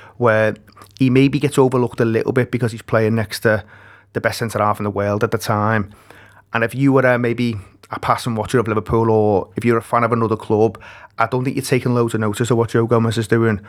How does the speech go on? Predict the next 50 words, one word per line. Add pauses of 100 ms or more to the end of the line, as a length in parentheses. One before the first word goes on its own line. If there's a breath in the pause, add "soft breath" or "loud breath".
(480 loud breath)
But
there
was
games (140)
where
he
was
hitting
such
heights (420 loud breath)
and
he
was
performing
so
well.
I
always
think
of
a
game
away
at
Leicester, (260 loud breath)
and
I
think
it's
the
one
where
Alisson
makes
the
mistake. (420 loud breath)
He's
outstanding
that
day
on
the
cover. (320 loud breath)
He's
constantly
on
the
cover
for
Virgil.